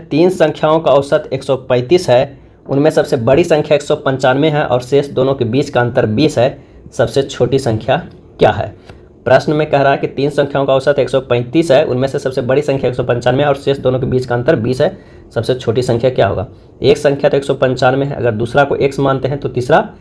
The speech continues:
x plus बीस होगा, और इन दोनों का औसत एक सौ पैंतीस था तो एक सौ पैंतीस गुना तीन कर देंगे, यही हमारे पास संख्या आ जाएगा। जब इसे हम solve करेंगे तो दो एक्स प्लस दो सौ पन्द्रह बराबर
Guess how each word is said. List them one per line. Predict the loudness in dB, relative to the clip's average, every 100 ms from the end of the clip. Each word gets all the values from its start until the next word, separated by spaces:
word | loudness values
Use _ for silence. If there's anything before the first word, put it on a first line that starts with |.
| -20 -12 -4
x | -2 -2
plus | 0 0 0 -8
बीस | -4 -4 0
होगा, | 0 0 -2 -6 -20 -20
और | -4 -2
इन | -2 0
दोनों | 0 2 0 2
का | 4
औसत | 2 0 -4
एक | -4
सौ | -6 -6
पैंतीस | -4 -4 -4 -4
था |
तो | -4
एक | -4
सौ | -2
पैंतीस | -2 -2 -2
गुना | 0 0 -2
तीन | -4 0
कर | 0 0
देंगे, | 0
यही | 0 0
हमारे | 0 2 2
पास | 0 0 -4 -20 -20 _ -16
संख्या | -4 -2 0 -2
आ | -2
जाएगा। | -2 -4 -8 -6
जब | -2
इसे | -2 0
हम | -2 -2
solve | 2 2 4
करेंगे | 2 2 0 -4 -12 -20 -20 _
तो | 2 2 0
दो | -2 2
एक्स | 2 0
प्लस | -4 -2 -2
दो | -2 -4
सौ | -2 -2 -4
पन्द्रह | -4 0 2 2
बराबर | 0 -2 0 0